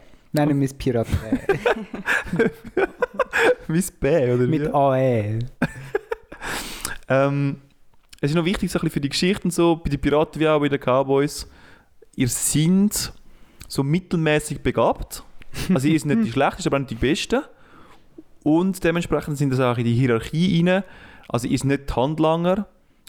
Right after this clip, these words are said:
Speaker 2: aber ihr seid nicht der Captain.
Speaker 1: Mhm.
Speaker 2: Oder so im Wilden Westen, du, ihr seid halt irgendjemand, der ein bisschen mitmischt. Ihr seid nicht der Averell, ihr seid aber auch nicht der Jack.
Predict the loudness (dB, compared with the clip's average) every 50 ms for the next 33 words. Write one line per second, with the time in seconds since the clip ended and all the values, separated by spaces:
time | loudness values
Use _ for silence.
0 | -6 -2 0 0 2 2 2 0 0 -4 -8 -6 -2 0 0 0 -2 -2 -2 0
1 | 0 0 0 -2 -4 -6 -10 _ _ _ 0 0 2 2 2 2 2 2 0 -2
2 | -6 -14 -20 -20 -10 -4 -2 0 0 2 2 0 0 0 -4 -8 -16 _ _ _
3 | -20 -20 -16 -12 -10 -8 -6 -2 0 2 4 4 4 2 2 2 2 2 0 0
4 | 0 2 0 0 0 -2 -4 -2 2 2 2 2 0 -4 -12 -20 _ _ _ _
5 | _ _ _ _ -2 0 2 2 2 0 0 0 0 2 2 4 4 4 2 0
6 | -2 -8 -16 -20 _ _ _ _ _ _ _ -2 -2 0 0 0 -2 -2 -2 -4
7 | -2 0 0 0 0 0 0 0 0 2 0 0 -2 -2 -2 -2 -4 -10 -20 -20
8 | _ -20 -20 _ _ _ _ _ _ _ _ _ _ -20 -18 -16 -14 -12 -12 -12
9 | -14 -14 -8 -6 -2 0 0 0 0 -2 -4 -2 0 0 0 2 2 2 4 4
10 | 4 2 0 -2 -6 -8 -6 -2 0 0 2 2 2 0 0 -2 -4 -8 -6 -2
11 | 0 0 0 0 -2 -6 -14 -20 -20 -20